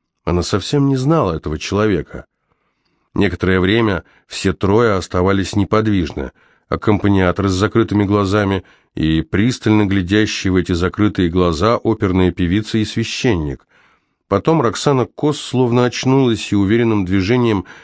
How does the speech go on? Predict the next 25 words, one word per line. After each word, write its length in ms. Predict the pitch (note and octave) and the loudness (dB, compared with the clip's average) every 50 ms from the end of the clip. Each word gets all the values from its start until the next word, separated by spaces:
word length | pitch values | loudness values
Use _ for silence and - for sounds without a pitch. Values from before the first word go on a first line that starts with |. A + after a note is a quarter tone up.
| - _ _ | -20 _ _
залезла 480 | - F2 F#2+ G2 A2+ A#2+ A2 G2+ A2 G2+ | -4 -2 0 2 2 2 2 0 0 -2
в 80 | - | -2
карман 480 | - - A2+ A2+ A#2+ A#2+ A#2+ G#2+ F2+ D#2 - | -2 0 2 2 2 2 2 0 -2 -2 -4
аккомпаниатора, 1000 | F2 F2 - - F#2+ F2 - F#2 F2 F2 F#2 G#2+ B2 C3 - G#2 F#2 E2+ D#2 - - _ - _ _ _ _ | -6 -6 -2 -2 -2 0 0 2 2 2 2 2 2 0 0 0 0 0 0 -2 -4 _ -20 _ _ _ _
вытащила 600 | - F2+ G#2 A2 G#2 G#2+ - - - F#2+ F#2 F2+ | -2 0 0 0 0 0 -2 -2 0 2 2 2
оттуда 380 | E2+ - _ - G#2+ F#2+ F2+ F2+ | 0 -2 _ -6 -4 -2 -2 -2
бумажник, 760 | D#2+ E2+ F#2 F#2 F#2 F#2+ G2+ A#2 C#3 B2+ G#2+ G2 D#2 - - _ _ _ _ _ | -2 -2 0 0 2 2 2 2 0 0 0 -2 -2 -2 -6 _ _ _ _ _
платок 600 | F#2+ F#2 F#2 F2+ - - B2+ C3+ C3+ - - - _ _ | 0 2 2 0 0 0 -2 -2 -2 -4 -12 -20 _ _
и 280 | F#2 F2+ F2 F2 F2 E2+ - | -2 0 0 0 -2 -2 -4
коробку 460 | - G2 F#2 F#2 A#2+ A2+ - - A#2 | -4 -2 0 0 0 -2 -2 -2 0
мятных 440 | A2+ A2+ A#2 A2+ - - G#2+ G2 - | 2 2 2 0 0 -2 -4 -4 -2
конфет. 560 | - B2 B2 B2 - - - F2+ D2 - - _ _ _ _ _ _ _ _ _ _ _ _ _ _ | 0 0 0 0 -2 -2 -4 -4 -4 -4 -8 _ _ _ _ _ _ _ _ _ _ _ _ _ _
Она 280 | E2+ G#2 A#2 C#3 D3+ | 0 2 2 2 2
наскоро 640 | C#3 B2+ C3 C#3+ C#3 - - - C3+ C3+ B2+ A#2+ A2+ | 2 2 0 -2 -2 -4 -2 0 2 2 2 0 0
просмотрела 640 | - B2 A#2 A2 - A2+ A2+ G#2+ - B2+ B2+ A#2 G2+ | 0 -2 -2 0 0 0 0 0 2 0 0 0 2
бумажник 580 | F#2 G2+ G2 G2 F#2 F2+ F2+ F2 A#2 B2 - | 2 2 2 2 2 2 2 0 -2 -2 0
и 40 | C3 | 0
бросила 460 | A#2+ G#2 F#2+ F#2+ F2+ - - A2 A#2 | 0 2 2 0 0 0 -2 0 0
его 300 | B2+ B2+ A#2+ G#2+ G2+ A2 | 0 0 0 0 0 0
на 240 | A#2+ A#2 G#2+ E2+ D2 | 2 0 0 -2 -4
пол. 240 | - - B1 A#1+ - - _ _ _ _ _ _ _ _ _ _ _ _ _ _ | -6 -6 -8 -8 -10 -14 _ _ _ _ _ _ _ _ _ _ _ _ _ _
Паспорт 500 | _ G#2+ B2 C#3+ - - - E3 D#3+ - - _ | _ 0 0 0 0 -2 -2 -4 -4 -4 -8 _
тоже 420 | - E3+ C3+ G2 F2+ F2 D#2 - - | 0 0 2 2 2 0 -2 -2 0
нашёлся, 600 | E2+ F#2 F#2+ - - - E2 C2+ - - - D2+ | 0 0 0 0 0 -2 -2 -2 -2 -6 -10 -10
шведский. 680 | - - G2 A2 A#2 F#2+ - - - - - A#1+ - | -8 -4 -2 0 0 -2 -2 -6 -14 -16 -16 -16 -16